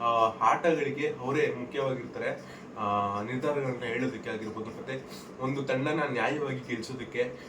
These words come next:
ಅಂತ ಹೇಳಿ ಕೆಲವು ಜನ ಚೈತ್ರ ಕುಂದಪುರ ಅವರನ್ನ, ಆ, ಅವರ ಹೆಸರನ್ನ ತಗೊಂಡು,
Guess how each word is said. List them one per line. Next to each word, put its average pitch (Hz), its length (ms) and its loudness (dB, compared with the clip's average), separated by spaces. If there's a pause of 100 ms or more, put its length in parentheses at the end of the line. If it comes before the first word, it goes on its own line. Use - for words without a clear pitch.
(160)
ಅಂತ 135 180 -2
ಹೇಳಿ 165 300 6
ಕೆಲವು 156 260 4
ಜನ 139 160 -2 (360)
ಚೈತ್ರ 160 300 2
ಕುಂದಪುರ 160 420 0
ಅವರನ್ನ, 139 280 4 (300)
ಆ, 120 40 -2
ಅವರ 120 380 2
ಹೆಸರನ್ನ 127 380 2
ತಗೊಂಡು, 113 560 -2